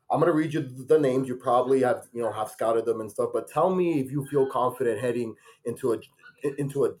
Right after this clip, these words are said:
Jim Schwartz type of defense, in which we know it's basically a lot of nickels, a lot of dime packages. You're moving a cornerback in Jalen Mills from the cornerback position to the safety. And like I, you know, said earlier, you lost your main leader to me, which was, uh, you know,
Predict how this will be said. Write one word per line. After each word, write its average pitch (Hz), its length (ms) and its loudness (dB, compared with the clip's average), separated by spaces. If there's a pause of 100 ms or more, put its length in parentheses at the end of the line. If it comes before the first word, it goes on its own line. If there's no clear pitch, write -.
(140)
Jim 131 220 0
Schwartz 127 400 -2
type 123 240 -4
of - 180 -18
defense, 156 560 0
in 117 120 -4
which 113 180 -4
we 151 100 -2
know 165 360 0 (320)
it's 202 180 4
basically 143 640 -2
a 117 80 4
lot 123 260 4
of 117 180 4 (360)
nickels, 131 580 0
a 110 40 -8
lot 113 200 2
of 98 140 -6
dime 120 320 -2
packages. 175 560 -2
You're 113 100 -10
moving 156 280 -4
a 120 80 -2
cornerback 127 500 -2
in 110 80 -10
Jalen 120 320 -2
Mills 123 280 -2
from - 120 -16
the 104 80 -16
cornerback 120 400 -4
position 110 360 -14
to - 100 -20
the 98 100 -14
safety. 104 460 -12 (400)
And 120 140 -6
like 113 180 0
I, 113 200 2 (120)
you 117 80 -6
know, 110 160 -2
said 123 160 -2
earlier, 139 280 2
you 117 160 -2
lost 135 320 2
your 127 120 -2
main 135 300 -2
leader 135 260 0
to 120 120 -12
me, 123 180 -4
which 117 240 -10
was, 110 360 -4 (640)
uh, 117 220 -4
you 120 100 -6
know, 107 300 -2